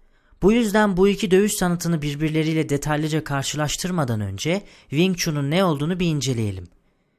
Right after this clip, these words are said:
Wing Chun, Çin'den çıkmış bir savunma ve dövüş sanatıdır. Bu sanat popülaritesini çoğunlukla Yip Man'in öğrencisi Bruce Lee sayesinde kazanmıştır.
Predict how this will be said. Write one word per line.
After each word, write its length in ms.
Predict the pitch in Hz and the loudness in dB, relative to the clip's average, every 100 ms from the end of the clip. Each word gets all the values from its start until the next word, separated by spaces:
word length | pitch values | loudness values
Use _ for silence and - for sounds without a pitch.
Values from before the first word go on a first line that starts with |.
| _ _ _ _ | _ _ _ _
Wing 280 | 147 208 240 | 0 2 2
Chun, 280 | - 233 220 | 0 0 0
Çin'den 460 | - 185 185 214 214 | 0 0 2 2 2
çıkmış 460 | - - 180 - | 0 -2 -4 0
bir 80 | 185 | 2
savunma 560 | 156 - 160 165 180 214 | 2 4 2 2 2 2
ve 160 | 226 | 2
dövüş 240 | 170 180 170 | 4 2 2
sanatıdır. 680 | 147 120 107 104 95 85 - _ _ _ _ - | 0 -2 -2 -4 -6 -8 -14 _ _ _ _ 2
Bu 80 | 202 | 2
sanat 500 | 233 226 226 - - | 4 2 0 -2 0
popülaritesini 840 | 165 180 190 202 202 196 180 170 | 2 4 4 2 0 0 0 -2
çoğunlukla 640 | - 165 170 190 196 214 | 0 0 2 0 0 2
Yip 300 | 208 196 170 | 2 0 -2
Man'in 220 | 190 165 | 0 2
öğrencisi 680 | 151 139 139 131 143 220 175 | 2 4 2 0 0 0 0
Bruce 360 | 170 180 170 202 | 0 0 0 -2
Lee 100 | 214 | 0
sayesinde 560 | - 180 175 - 170 | 2 2 2 2 0
kazanmıştır. 840 | 151 147 123 113 104 - 113 87 | 0 0 -2 -2 -4 -6 -6 -8